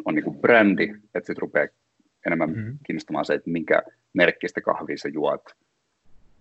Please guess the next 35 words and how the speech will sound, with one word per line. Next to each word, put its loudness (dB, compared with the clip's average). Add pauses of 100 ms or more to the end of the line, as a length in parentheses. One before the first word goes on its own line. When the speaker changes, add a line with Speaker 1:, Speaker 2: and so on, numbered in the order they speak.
(200)
Speaker 1:
mi-, 0
mihin 2
kahvilaan 2
sä -6
meet, -2
mistä -4
sä 0
ostat -2
sen -2
kahvin, -2
koska -6
se 4
auttaa 2
sua 4 (420)
enemmän 2
näkemään 4
se, 2
että 0 (220)
millaisen 2
brändin 2 (220)
kuluttaja -2
mä -4
olen. -2 (1000)
Speaker 2:
Mm. -4
Speaker 1:
Ja 2
sit -2
viimeisenä 4 (100)
mä 4
uskon -2
itse -4
asiassa, -2
että -6
on -2
vasta -4 (220)
maku -2